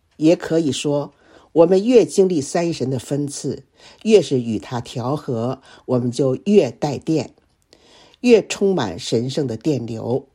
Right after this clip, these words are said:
就是传输到我们里面的三一神。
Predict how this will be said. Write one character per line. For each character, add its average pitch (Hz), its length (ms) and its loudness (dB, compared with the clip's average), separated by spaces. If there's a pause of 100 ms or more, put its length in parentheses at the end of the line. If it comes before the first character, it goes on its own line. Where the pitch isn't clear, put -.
(640)
就 233 180 6
是 - 320 -2 (140)
传 135 300 -2
输 170 140 -2
到 151 160 -4
我 123 140 -4
们 120 160 -4
里 117 120 -4
面 107 160 -6
的 113 80 -8
三 123 320 -6
一 135 40 -4
神。 104 460 -8